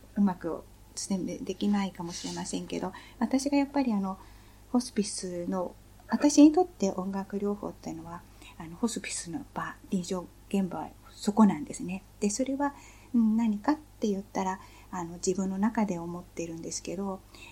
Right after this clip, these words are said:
あの、音楽療法という、音楽療法をやっているという、行っている、実践しているっていうよりは、あの、ホスピスのマインド、つまり、えーと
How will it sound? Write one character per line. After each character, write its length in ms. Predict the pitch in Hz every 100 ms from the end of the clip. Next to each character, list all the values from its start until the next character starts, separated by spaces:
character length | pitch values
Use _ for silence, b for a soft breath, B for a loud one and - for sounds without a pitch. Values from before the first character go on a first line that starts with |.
| -
あ 160 | 170
の、 120 | 165 165
音 160 | 185 185
楽 240 | 190 -
療 260 | 214 226 214 -
法 320 | 226 226 247 247 - - -
と 120 | 254
い 40 | 233
う、 60 |
音 120 | 226 302
楽 200 | 302 302
療 160 | 320
法 180 | 311 180
を 60 | 170
や 200 | 185 196
っ 60 | - -
て 120 | -
い 180 | 302 285
る 160 | 285 285 -
と 120 | -
い 100 | 170
う、 140 | 165 - B B
行 260 | 202 202 254
っ 200 | 269 269
て 220 | - -
い 120 | 247
る、 120 | 233 -
実 440 | 214 - - 254
践 140 | 247 254
し 80 | -
て 120 | 254
い 120 | 247
る 100 | 254
っ 20 | 285 -
て 80 | -
い 160 | 202 196
う 80 | 196
よ 140 | 208
り 140 | 196 180
は、 240 | 208 208 - b b b b
あ 120 | 185
の、 80 | 180
ホ 140 | -
ス 160 | 220 -
ピ 100 | 277
ス 180 | - 277
の 160 | 247
マ 220 | 196 185 196
イ 180 | 202 202
ン 140 | 196
ド、 200 | 190 196
つ 140 | - 208
ま 160 | 190
り、 260 | 185 196 190 b b b -
え 220 | 165 156
ー 20 |
と 380 | - 143 151 170